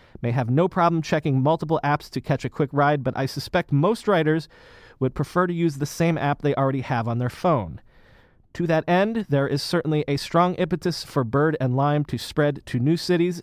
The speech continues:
simply to get that first app installed advantage. But this is where Uber has the biggest advantage of all, the millions of people who already have the Uber app.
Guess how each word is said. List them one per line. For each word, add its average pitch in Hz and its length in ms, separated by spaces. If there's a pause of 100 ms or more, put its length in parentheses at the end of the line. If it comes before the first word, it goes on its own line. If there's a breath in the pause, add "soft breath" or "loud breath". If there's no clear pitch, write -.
simply 190 460
to 175 160
get 160 280
that 147 220
first - 420
app 139 300
installed 135 500
advantage. 131 680 (720 soft breath)
But 123 180 (220)
this 135 240
is 127 140
where 127 340
Uber 190 300
has 160 240
the 143 80
biggest 143 260
advantage 131 360
of 131 120
all, 135 380 (540 soft breath)
the 113 120
millions 135 480
of 175 80
people 135 320
who 143 160
already 123 340
have 107 320
the 123 80
Uber 190 280
app. 110 260